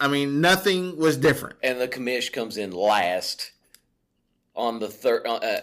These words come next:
Speaker 2: uh, comes in last when there's already everybody gone but two other guys. And you're like, "Wait a minute,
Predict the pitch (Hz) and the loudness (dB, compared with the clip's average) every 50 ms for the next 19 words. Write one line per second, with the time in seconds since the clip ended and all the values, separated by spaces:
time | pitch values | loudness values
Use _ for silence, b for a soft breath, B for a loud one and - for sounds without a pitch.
0 | - 104 101 92 - - 131 120 117 120 117 113 110 113 127 131 127 117 107 101 | -4 -4 -4 -4 -6 -8 -8 -6 -6 -6 -6 -4 0 2 2 4 4 4 4 4
1 | 98 98 95 - - - - _ _ _ _ - 117 120 117 113 113 131 131 127 | 2 0 -4 -6 -12 -14 -20 _ _ _ _ -10 -6 -2 -2 0 2 4 4 6
2 | 123 120 120 120 117 110 - - - - - - - 139 147 156 147 156 143 143 | 6 6 4 2 0 -2 -6 -8 -8 -8 -8 -6 -2 -2 0 2 2 2 2 2
3 | 131 139 139 139 139 131 - - - - 160 156 147 139 135 131 127 120 131 131 | 2 2 2 2 2 4 2 2 2 2 2 4 6 6 6 4 4 4 4 6
4 | 127 120 117 113 117 - - 139 139 139 143 143 - - - 539 605 659 - - | 6 6 6 4 4 4 4 4 4 6 6 6 6 4 4 6 6 8 8 8
5 | - 277 - 165 156 143 - 247 240 214 - - | 6 6 6 6 4 6 6 4 2 2 0 -4